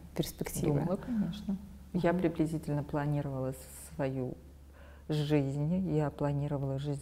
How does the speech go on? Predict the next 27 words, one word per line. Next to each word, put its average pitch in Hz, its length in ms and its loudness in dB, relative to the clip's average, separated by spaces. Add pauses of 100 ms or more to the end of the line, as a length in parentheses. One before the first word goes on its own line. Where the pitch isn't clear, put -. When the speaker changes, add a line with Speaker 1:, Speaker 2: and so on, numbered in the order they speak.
Speaker 2:
своего 131 280 0
ребёнка. 123 560 -2
Я 139 440 -2
понимала, 135 500 0
что 135 360 -4 (380)
через - 220 -2
какое-то - 440 -4
время, 139 360 2
допустим, 131 640 -6
ему 131 220 -2
нужно 131 300 -4
будет 135 360 -6
всё - 220 -4
взять 123 480 -6 (840)
на 180 100 10
себя, 185 320 8
потому 151 380 0
что - 160 -4
я, 135 160 2
наверное, 135 340 0
не 135 140 2
смогу 131 400 -2
его 131 160 -4
подстраховывать. 330 1000 0 (380)
Ам, 226 580 4 (1300)
и, - 60 -14
конечно, 277 560 4